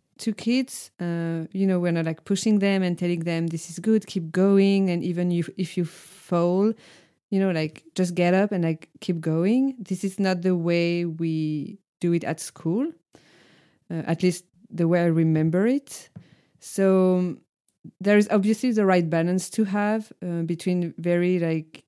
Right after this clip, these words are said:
uh, demanding parents, um, very, like,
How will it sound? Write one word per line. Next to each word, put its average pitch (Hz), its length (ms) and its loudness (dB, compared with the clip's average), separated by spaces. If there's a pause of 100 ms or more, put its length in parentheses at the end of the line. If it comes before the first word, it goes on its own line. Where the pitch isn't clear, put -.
(280)
uh, 165 260 -6
demanding 175 640 4
parents, 170 880 -2
um, 160 640 -4
very, 170 480 -4
like, - 220 -10